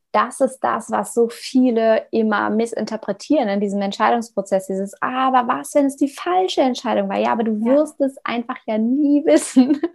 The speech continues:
Speaker 2: Ja.
Speaker 1: sondern dieser schockstarre Moment und alle, alle Viere von sich reißen und sagen, „Jetzt mache ich lieber gar nichts“, das ist ja das Schlimmste.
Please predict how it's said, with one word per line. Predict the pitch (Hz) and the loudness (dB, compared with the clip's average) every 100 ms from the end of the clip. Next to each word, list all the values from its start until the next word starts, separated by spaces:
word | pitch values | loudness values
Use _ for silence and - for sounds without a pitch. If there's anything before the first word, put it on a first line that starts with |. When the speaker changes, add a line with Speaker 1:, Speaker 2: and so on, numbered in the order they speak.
| 247 - - | -4 -6 -8
Speaker 2:
Ja. | 220 | -4
Speaker 1:
sondern | 240 233 233 240 - _ - | -4 0 -2 -2 -8 _ -4
dieser | 226 220 214 | 2 4 2
schockstarre | - - 359 - - - 202 202 196 | 0 0 0 0 -8 -2 0 0 0
Moment | 196 190 180 170 180 | -2 0 0 0 -2
und | - 202 | -6 -6
alle, | - - 233 226 - | -2 0 2 4 4
alle | - 226 | 0 -4
Viere | 254 240 | -2 -4
von | 226 233 240 | -2 -4 -2
sich | 233 - | -4 -4
reißen | 208 202 214 202 | -2 -2 -2 -6
und | 196 | -6
sagen, | 196 196 202 | -4 -4 -2
„Jetzt | 196 196 - | -4 -6 -4
mache | 208 | -6
ich | 208 | -4
lieber | 208 202 | -4 -2
gar | 185 190 220 | 0 0 0
nichts“, | 233 202 330 - - _ - - _ | 0 2 0 -4 -20 _ -20 -20 _
das | 247 254 | 2 4
ist | |
ja | 262 | 0
das | 220 - | -2 -4
Schlimmste. | 240 233 226 156 147 | -2 -2 -4 -6 -6